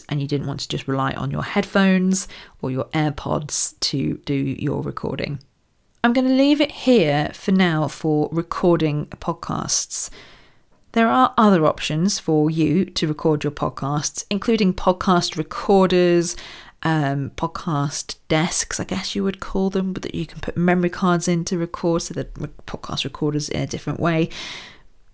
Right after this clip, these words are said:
I'm not gonna talk about those because I think that adds a layer of complexity that I'm not looking to cover in this episode. This episode is all about keeping it simple, not being a tech geek,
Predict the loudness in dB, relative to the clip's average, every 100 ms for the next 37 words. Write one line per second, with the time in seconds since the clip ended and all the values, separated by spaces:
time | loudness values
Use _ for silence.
0 | _ 2 4 4 2 4 2 4 2 4
1 | 2 4 2 -2 -4 2 4 4 2 0
2 | -6 -6 -4 -2 -2 -2 -2 -2 -2 0
3 | 2 4 4 4 0 -6 -4 -4 -2 -2
4 | -2 -2 0 -2 -4 -10 -2 0 0 -6
5 | -20 -4 0 2 2 2 0 -2 -4 -4
6 | -4 -8 -4 0 2 2 0 0 0 0
7 | -2 -2 2 4 4 0 -12 -16 -2 2
8 | 4 2 2 2 2 2 0 2 2 2
9 | 2 0 -2 -2 -2 -2 -2 -2 _ _
10 | _ _ _ -6 -4 -2 -2 -2 -2 -2
11 | 0 -2 -4 _ _ _ -20 _ 4 4
12 | 2 0 0 0 -4 -4 -6 -10 0 0
13 | 0 -8